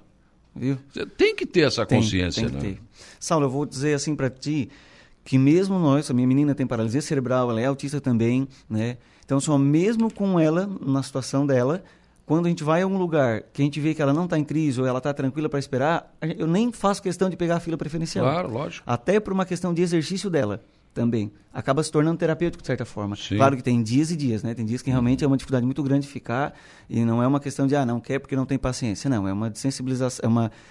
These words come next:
Speaker 1: uma desordem sensorial mesmo que acontece e, e tem que dar um jeito, né? Então,
Speaker 2: Uhum.
Speaker 1: às vezes a esposa sai com ela, ou eu saio, enfim,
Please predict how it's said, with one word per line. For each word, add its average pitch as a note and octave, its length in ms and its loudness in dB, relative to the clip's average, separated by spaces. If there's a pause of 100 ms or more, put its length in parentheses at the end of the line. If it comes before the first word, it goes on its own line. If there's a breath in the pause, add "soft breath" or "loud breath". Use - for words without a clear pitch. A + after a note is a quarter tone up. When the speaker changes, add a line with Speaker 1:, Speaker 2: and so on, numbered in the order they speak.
(120 loud breath)
Speaker 1:
uma A2 160 0
desordem B2+ 360 0
sensorial C3+ 540 0
mesmo C3 300 0
que C#3+ 80 -10
acontece C#3+ 500 -4 (320)
e, - 60 -16
e - 20 -12
tem E3+ 240 -4
que F3+ 80 -6
dar D3+ 80 2
um C3+ 80 2
jeito, G#2+ 320 -8
né? B2 160 -6 (180 loud breath)
Então, C#2+ 100 -6
Speaker 2:
Uhum. G#2+ 80 -2
Speaker 1:
às G#2+ 40 -4
vezes A2 140 -2
a - 20 -4
esposa G#2 280 -10
sai G2+ 180 -12
com B2+ 120 -6
ela, C#3 220 0
ou G#2+ 140 -4
eu G#2+ 100 -4
saio, C3 340 -2
enfim, C#3 280 -4